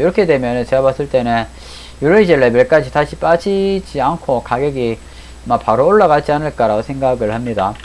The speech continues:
뭐 어찌됐든 간에 이제 우리는 일 차 매도는 진행했고, 남은 잔량은 이제 추세로 그냥 들고 와주고 있죠.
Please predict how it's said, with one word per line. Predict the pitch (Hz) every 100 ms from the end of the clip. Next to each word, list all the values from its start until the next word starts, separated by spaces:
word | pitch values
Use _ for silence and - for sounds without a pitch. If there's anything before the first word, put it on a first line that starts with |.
| -
뭐 | 117 127
어찌됐든 | 170 185 170
간에 | 151 139 117
이제 | 110
우리는 | 117 135 127 113 - - -
일 | 185 190
차 | - 180
매도는 | 123 113 147 156 147 117
진행했고, | 139 147 143 139 - 131
남은 | 135 139
잔량은 | 110 113 143 123
이제 | 110
추세로 | - 170 156 123 107
그냥 | 143 120
들고 | 170 156
와주고 | 98 135 127
있죠. | 139 - 117